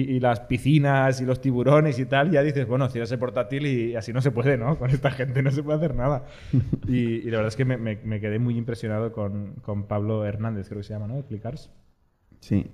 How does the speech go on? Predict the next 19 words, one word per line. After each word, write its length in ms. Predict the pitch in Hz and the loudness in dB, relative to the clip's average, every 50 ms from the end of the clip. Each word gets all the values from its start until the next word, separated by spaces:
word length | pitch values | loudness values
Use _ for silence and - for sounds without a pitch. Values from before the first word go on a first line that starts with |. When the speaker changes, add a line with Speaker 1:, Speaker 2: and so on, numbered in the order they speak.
| - _ _ _ _ _ _ _ _ _ _ | -20 _ _ _ _ _ _ _ _ _ _
Speaker 2:
Historias 540 | - 127 131 135 - 139 143 165 190 190 165 | 2 2 4 6 6 8 8 8 8 6 6
de, 380 | 165 156 139 127 113 - - - | 6 6 6 6 4 2 -2 -2
de, 500 | - 123 110 120 113 110 107 104 - - - | 0 2 4 6 6 6 6 4 2 -2 2
de 140 | 107 117 107 | 2 2 2
fra-, 420 | - - 120 117 98 - - - - | 4 2 2 2 2 -2 -8 -16 -2
no 140 | - 147 156 | 4 4 6
de 100 | 180 190 | 6 6
fracaso, 460 | - 147 123 135 160 160 - 165 127 | 4 2 2 2 0 0 0 0 0
pero 160 | 123 117 117 | 2 4 6
de, 240 | 117 113 110 - - | 6 4 4 2 -2
de, 300 | - 107 110 110 107 104 - | -4 -2 -2 -2 -2 -2 0
de 140 | 120 120 123 | 4 4 4
hostias 320 | 127 127 - 156 156 139 | 4 4 4 2 4 6
importantes, 720 | 147 143 127 131 120 113 113 - 139 147 147 135 123 123 | 6 4 4 2 0 0 2 2 2 2 2 2 -2 0
como 140 | - 120 117 107 | 2 2 2 2
el 60 | 104 | 2
caso 180 | - 110 120 | 0 -2 0
de 60 | 131 127 | -2 -2
Spotahome. 640 | 131 - 117 110 127 123 - - 135 131 113 104 | -2 -4 -4 -4 -4 -4 0 2 4 4 4 2